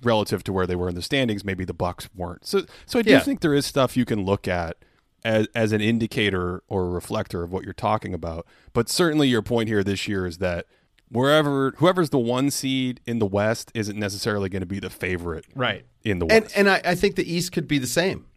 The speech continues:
Speaker 2: But I, I do think the East is more likely to go i-, in the order that, that the teams are kind of, uh, you know, really gonna be ranked. You know, if, if it's Bucks, Sixers,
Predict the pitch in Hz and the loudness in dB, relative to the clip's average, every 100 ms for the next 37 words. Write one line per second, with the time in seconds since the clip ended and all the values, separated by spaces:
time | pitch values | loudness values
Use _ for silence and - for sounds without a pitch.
0 | _ _ _ 151 147 110 156 151 113 180 | _ _ _ 4 4 4 2 2 4 2
1 | 185 170 - 135 143 135 131 101 127 120 | 2 2 0 -2 -2 -2 -4 0 2 4
2 | 117 113 123 107 85 110 104 101 95 - | 4 2 0 -4 2 4 6 4 2 -4
3 | _ - - - 127 123 139 127 113 113 | _ -20 -20 -6 0 0 2 2 0 -2
4 | 110 107 101 98 87 98 - - 98 87 | 0 0 0 -2 -2 -6 -8 -10 -10 -10
5 | - 107 98 85 87 - 95 87 82 87 | -6 -4 -4 -6 -8 -8 -8 -8 -8 -8
6 | 85 80 80 _ _ _ _ 98 82 82 | -8 -8 -12 _ _ _ _ -10 -10 -14
7 | - _ _ _ 95 101 123 127 147 123 | -20 _ _ _ -16 -14 -2 4 6 6
8 | 117 101 95 90 87 - - - _ _ | 4 0 -2 -6 -8 -12 -18 -20 _ _
9 | _ _ 107 104 92 - 120 127 90 82 | _ _ -4 -4 -4 -6 -2 -4 0 4
10 | 131 127 - - 135 123 - 113 104 95 | 4 4 -2 -2 -2 -2 -2 0 -2 -2
11 | - | -6